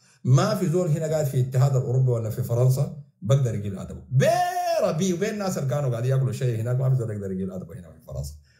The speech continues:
ولا في بريطانيا. ليه؟ لأنه الناس دي خلاص أبو عيشتكم دي، عيشة القمر وعيشة الزرعة دي أبو.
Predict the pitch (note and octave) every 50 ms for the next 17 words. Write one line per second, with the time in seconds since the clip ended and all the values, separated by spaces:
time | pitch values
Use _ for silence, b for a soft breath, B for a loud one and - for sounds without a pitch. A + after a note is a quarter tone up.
0 | b - A2+ A2+ G#2 G2+ F#2+ - D#2+ D2+ D2+ D2+ C#2+ C2+ D2 D2+ - - - -
1 | - _ _ _ - G#2+ B2+ - A3 G#3 G3 G3 G#3+ A3 G#3+ G#3 G#3 G#3+ A3+ A#3
2 | G3+ A#3 A3+ G#3+ G3 A3 A3 A#3+ A3+ F#3+ - - - _ - - A#3+ B3 A#3 G3+
3 | F#3 F#3 - F#3 G3 G3 - - F#3+ F3 D#3+ F#3 F#3+ B B B B B B -
4 | D3 D3+ D3 C3 D3+ C3+ C#3+ D3 D3 D3 - G#3 G#3 G3+ G3+ F#3+ F3 D3+ C#3+ C3
5 | C3 C3 - - - G3+ G#3 G3+ G#3 F#3 - G#3+ G#3+ G#3 B3+ B3 G3 F3